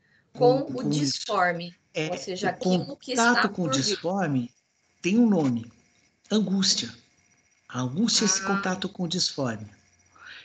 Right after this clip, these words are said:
Speaker 2: Então, o que acontece? Você,
Speaker 1: Era bem
Speaker 2: pra,
Speaker 1: aí que eu queria
Speaker 2: pra
Speaker 1: chegar.
Speaker 2: escapar da
Speaker 1: <laughs> Que é
Speaker 2: fronteira
Speaker 1: isso.
Speaker 2: da angústia,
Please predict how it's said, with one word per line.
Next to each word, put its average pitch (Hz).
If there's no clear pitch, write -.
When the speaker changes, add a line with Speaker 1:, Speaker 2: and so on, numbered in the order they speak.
Speaker 2:
Então, 151
o -
que 233
acontece? 180
Você, 170
Speaker 1:
Era 233
bem 226
Speaker 2:
pra, 185
Speaker 1:
aí -
que -
eu 403
queria -
Speaker 2:
pra 190
Speaker 1:
chegar. 202
Speaker 2:
escapar 262
da 247
Speaker 1:
<laughs> -
Que -
é 220
Speaker 2:
fronteira 180
Speaker 1:
isso. 156
Speaker 2:
da 156
angústia, 156